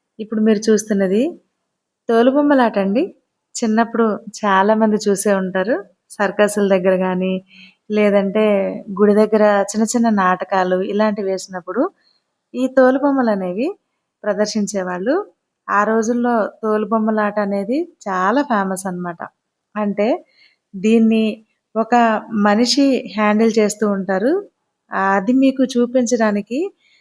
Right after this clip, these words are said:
అంటే చాలా మంది చూసుంటారు, కానీ చాలా మంది మర్చిపోయి ఉంటారండి. ఇది చూసారా? దాని తలను తీసి చేత్తో పట్టుకొని అదే డాన్స్ చేస్తుంది. అంత చాకచక్యంగా అవతల ఉన్న మనిషి అనే ఆయన దీన్ని ఆడిస్తున్నాడు.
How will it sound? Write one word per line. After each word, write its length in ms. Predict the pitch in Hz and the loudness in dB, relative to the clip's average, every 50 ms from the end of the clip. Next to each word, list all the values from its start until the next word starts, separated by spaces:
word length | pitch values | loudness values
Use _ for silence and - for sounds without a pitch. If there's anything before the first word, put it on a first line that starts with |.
| _ _ _ - | _ _ _ -10
అంటే 340 | - 196 202 202 269 262 - 262 - - - | -8 -4 0 2 4 4 2 0 -6 -10 -6
చాలా 280 | 196 180 180 208 254 294 | -4 -2 0 2 2 2
మంది 220 | 320 311 285 254 247 - | 2 2 2 2 2 2
చూసుంటారు, 720 | 226 220 208 214 214 196 180 190 180 175 220 285 392 392 _ _ - | 2 2 2 0 -2 -2 0 0 0 0 0 -2 -4 -6 _ _ -8
కానీ 160 | 202 185 190 | -6 -4 -4
చాలా 280 | 185 - 196 185 185 202 | -2 -2 0 0 0 0
మంది 180 | 202 220 214 208 | 0 0 0 0
మర్చిపోయి 480 | 196 202 196 - - 240 214 240 240 | 0 0 0 0 -2 -2 2 2 2
ఉంటారండి. 680 | 240 226 220 220 233 226 226 220 220 208 254 320 415 - _ _ - - - _ _ _ - | 2 2 0 0 -2 -2 0 0 0 2 2 0 0 -4 _ _ -20 -20 -20 _ _ _ -2
ఇది 160 | 233 226 220 | 0 0 2
చూసారా? 600 | 233 233 233 233 269 254 320 302 254 233 247 294 269 | 2 2 4 2 4 4 4 2 2 2 0 0 0
దాని 360 | 220 208 202 196 202 208 220 214 | 0 0 2 2 2 2 0 0
తలను 420 | - 220 202 202 208 214 233 240 | 0 0 0 0 0 0 0 0
తీసి 340 | 233 240 240 240 240 - 226 | 2 2 0 0 0 0 0
చేత్తో 240 | 214 208 - 214 202 | 2 2 0 0 2
పట్టుకొని 420 | 196 190 196 - - 190 214 349 | 2 0 0 -2 -4 -2 -2 -2
అదే 380 | 370 - - - 185 214 233 247 | -2 0 -2 -2 0 0 0 2
డాన్స్ 360 | 220 220 202 190 196 190 202 | 2 2 0 0 -2 -2 -2
చేస్తుంది. 560 | 196 196 - - 190 185 185 202 269 381 381 _ _ _ _ _ _ _ - | -2 -2 -4 -8 -10 -8 -6 -4 -4 -4 -6 _ _ _ _ _ _ _ -2
అంత 280 | 208 - 202 208 202 220 | 0 2 2 2 2 2
చాకచక్యంగా 920 | 214 208 214 202 196 196 208 226 - 240 226 233 - 220 220 220 220 240 269 | 2 2 2 0 0 0 0 0 0 0 -2 -2 -2 -2 -2 0 0 2 2
అవతల 540 | 285 262 220 202 202 196 196 196 226 226 226 | 4 4 4 4 2 0 0 0 2 2 2
ఉన్న 200 | 214 208 208 208 | 2 2 0 0
మనిషి 400 | 202 196 196 196 202 - - 214 | 0 0 0 0 -2 -2 -2 -2
అనే 320 | 202 196 196 196 196 190 | -2 -2 -2 -2 -2 -2
ఆయన 600 | 185 185 185 190 196 233 294 320 294 233 196 - - _ _ - | -2 -2 -2 -2 -2 -2 -2 -2 -2 -4 -6 -8 -12 _ _ -12
దీన్ని 220 | 202 202 196 202 196 | -10 -8 -6 -4 -2
ఆడిస్తున్నాడు. 840 | 190 180 180 185 196 190 - _ 190 185 175 180 180 180 277 359 | 0 0 0 0 -2 -4 -8 _ -12 -10 -8 -6 -2 -2 -2 -2